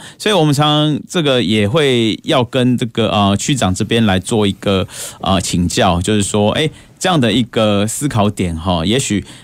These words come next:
呃，可以再请区长跟我们多分享一点，哈。我们这个，呃，到底要怎么样去用什么样一个态度跟观点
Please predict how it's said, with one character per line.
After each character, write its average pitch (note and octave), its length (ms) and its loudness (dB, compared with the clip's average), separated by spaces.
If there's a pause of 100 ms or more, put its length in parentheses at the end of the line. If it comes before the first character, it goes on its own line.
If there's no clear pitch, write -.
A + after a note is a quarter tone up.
呃， F#2 280 -2
可 B2 120 -4
以 A#2+ 100 0
再 A2+ 280 2
请 F2+ 240 -2
区 G#2+ 160 -4
长 A2+ 200 0
跟 B2+ 120 0
我 A#2 60 2
们 G2 140 2
多 A#2+ 120 0
分 D3+ 240 0
享 G2+ 220 0
一 F#2+ 40 0
点， E2 240 -4
哈。 E2 120 -2
我 E2+ 80 -2
们 G#2 180 2
这 B2+ 140 0
个， A#2+ 120 2 (240)
呃， A#2+ 260 0
到 D3+ 180 2
底 G#2+ 80 0
要 C#3 120 2
怎 G2+ 200 -2
么 G2+ 60 2
样 D3 140 2
去 D3 220 -2 (160)
用 A3 180 2
什 - 220 -4
么 G#2 80 0
样 D#3+ 140 0
一 D#3+ 40 0
个 C3 120 -2
态 C3+ 300 -2
度 B2+ 180 0
跟 C3+ 220 0
观 E3+ 320 2
点 A#2 200 -2